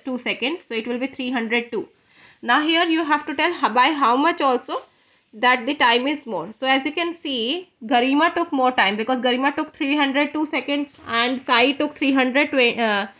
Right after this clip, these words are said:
uh, sorry, Garima took three hundred twenty seconds and Sai took three hundred two seconds. So we will write like this,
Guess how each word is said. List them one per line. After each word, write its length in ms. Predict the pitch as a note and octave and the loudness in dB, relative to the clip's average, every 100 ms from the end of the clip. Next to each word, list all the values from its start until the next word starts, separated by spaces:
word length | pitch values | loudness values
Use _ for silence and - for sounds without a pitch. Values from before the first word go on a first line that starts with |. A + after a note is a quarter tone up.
| - - _ | -20 -20 _
uh, 380 | - A3 G#3 G3 | -4 -2 0 -2
sorry, 260 | G3+ A#3+ G#3 | 2 2 2
Garima 400 | A#3+ B3+ D4+ D#4+ | 2 2 2 2
took 160 | D#4 | 0
three 160 | - D4 | 2 2
hundred 220 | C4 C#4 | 2 0
twenty 220 | - A#3+ | 0 0
seconds 280 | C4+ C4+ D4 | 0 0 0
and 160 | D4+ D4 | 0 0
Sai 200 | A3+ A3+ | 2 2
took 200 | C#4+ C#4+ | -2 -2
three 220 | D4+ C#4+ | 2 4
hundred 360 | C4 A#3+ C#4+ C#4+ | 2 2 -2 -2
two 140 | B3+ | -4
seconds. 400 | B3 E3 E3 G#3 | -2 -4 -4 -6
So 80 | A#3+ | -4
we 180 | A#3 B3 | -2 2
will 140 | C#4 | 2
write 240 | A#3+ A3 | 4 2
like 220 | A#3+ G#3+ G3+ | 2 0 2
this, 320 | C4 F4+ | -2 -2